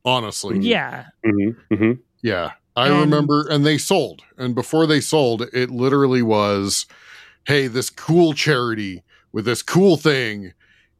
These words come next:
Speaker 1: and this cool bundle." And, like, you know, you can go get,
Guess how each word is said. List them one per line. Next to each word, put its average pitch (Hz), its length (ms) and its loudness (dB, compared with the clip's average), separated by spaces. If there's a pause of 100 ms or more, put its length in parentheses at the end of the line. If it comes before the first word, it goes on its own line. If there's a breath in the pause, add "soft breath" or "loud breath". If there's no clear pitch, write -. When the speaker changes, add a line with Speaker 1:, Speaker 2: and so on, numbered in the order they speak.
Speaker 1:
and 113 200 -2
this 104 160 -6
cool 180 260 4
bundle." 135 540 -2 (480)
And, 123 160 -2
like, 120 380 -2
you 131 140 -2
know, 120 120 0
you 117 220 -2
can 147 180 4
go 139 200 2
get, 127 340 0